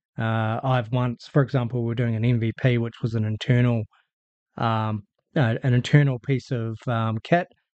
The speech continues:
an application. Uh, we just wanted to test it. I didn't really care about the function around multi-factor authentication at this point. We could have added that later.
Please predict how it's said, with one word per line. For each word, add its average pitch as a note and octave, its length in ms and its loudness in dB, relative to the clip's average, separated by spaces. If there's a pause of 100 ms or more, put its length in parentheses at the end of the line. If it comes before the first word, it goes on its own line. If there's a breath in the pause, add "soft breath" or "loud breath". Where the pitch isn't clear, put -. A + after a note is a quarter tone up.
(180)
an B2 140 2
application. C#3 680 0 (460)
Uh, A#2+ 120 2
we B2 80 2
just C3 160 -4
wanted A2+ 260 2
to - 100 -14
test C#3+ 260 2
it. C#3+ 220 -2
I B2+ 120 -4
didn't D3+ 320 0
really C#3 580 0 (240)
care D#3 400 2 (460 loud breath)
about D3 480 0
the C#3+ 80 -6
function D3 640 -2
around C3+ 360 0
multi-factor C#3+ 920 -2
authentication C#3 600 0
at C3+ 60 -6
this C3 120 -10
point. F#3+ 320 -2 (360 soft breath)
We C3 80 -2
could B2+ 80 -2
have B2 100 2
added A#2 280 -2
that A#2 180 -6
later. D#3 340 0